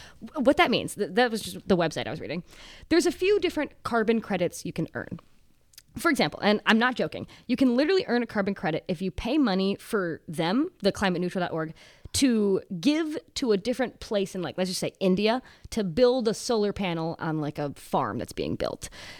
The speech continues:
<laughs> So the money that you have paid to Climate Neutral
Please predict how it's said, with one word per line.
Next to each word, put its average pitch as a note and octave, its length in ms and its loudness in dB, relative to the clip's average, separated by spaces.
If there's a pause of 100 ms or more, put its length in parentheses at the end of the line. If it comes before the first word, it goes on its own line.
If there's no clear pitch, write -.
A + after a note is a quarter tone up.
(300)
<laughs> C4 80 6 (680)
So D4+ 380 4 (720)
the A3+ 140 6
money C4+ 400 6
that D4+ 120 2
you A3+ 160 2
have C#4+ 120 -4
paid D3 380 -4
to G3+ 60 -10
Climate G3 240 0
Neutral D#3 380 -6